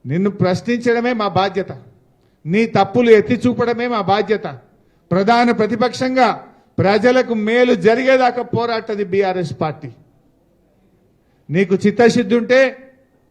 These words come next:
తక్షణమే చనిపోయిన వాళ్లకు ఇరవై ఐదు లక్షల రూపాయలు అందించండి. పంట ఏ రైతులైతే నష్టపోయినరో ఎకరానికి ముప్పై వేల రూపాయలు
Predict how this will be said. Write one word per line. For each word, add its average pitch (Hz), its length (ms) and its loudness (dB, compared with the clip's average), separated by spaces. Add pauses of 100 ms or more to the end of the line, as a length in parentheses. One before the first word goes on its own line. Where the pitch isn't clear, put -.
(300)
తక్షణమే 247 720 0 (440)
చనిపోయిన 240 680 0
వాళ్లకు 233 480 0 (360)
ఇరవై 220 280 2
ఐదు 220 200 2
లక్షల 208 280 -6
రూపాయలు 190 360 -4
అందించండి. 160 760 -8 (1080)
పంట 226 480 0 (920)
ఏ 208 200 2
రైతులైతే 247 580 -2
నష్టపోయినరో 240 760 -4 (680)
ఎకరానికి 240 540 0
ముప్పై 214 360 2
వేల 233 160 0
రూపాయలు 220 540 -2